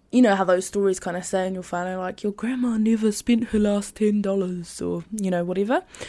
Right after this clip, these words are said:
Um, but adjusted for inflation, I think that that amount of pūtea is probably about a thousand dollars. So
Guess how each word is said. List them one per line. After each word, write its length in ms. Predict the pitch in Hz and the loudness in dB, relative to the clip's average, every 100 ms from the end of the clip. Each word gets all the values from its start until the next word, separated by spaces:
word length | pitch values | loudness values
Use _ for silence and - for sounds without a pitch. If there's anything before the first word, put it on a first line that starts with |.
| - - - | -16 -18 0
Um, 300 | - 233 240 | 8 10 10
but 200 | 220 247 - | 8 8 8
adjusted 500 | 233 269 320 - 262 | 4 4 2 2 2
for 140 | - | 4
inflation, 560 | 226 208 180 190 233 247 | 2 4 2 2 2 2
I 120 | 208 | 2
think 280 | 208 214 - | 0 -4 -4
that 220 | 185 - | -6 -2
that 180 | 185 185 | 0 0
amount 320 | 185 180 180 | -2 -4 -4
of 100 | 175 | -6
pūtea 400 | - 175 185 180 | -4 -4 0 2
is 140 | 180 175 | 0 -2
probably 400 | 240 247 196 180 | -2 -2 -2 -4
about 240 | 180 - | -2 -6
a 60 | - | -6
thousand 340 | 156 160 170 | -8 -6 -6
dollars. 340 | 165 170 214 | -4 -4 -4
So 280 | - 196 190 | -2 0 0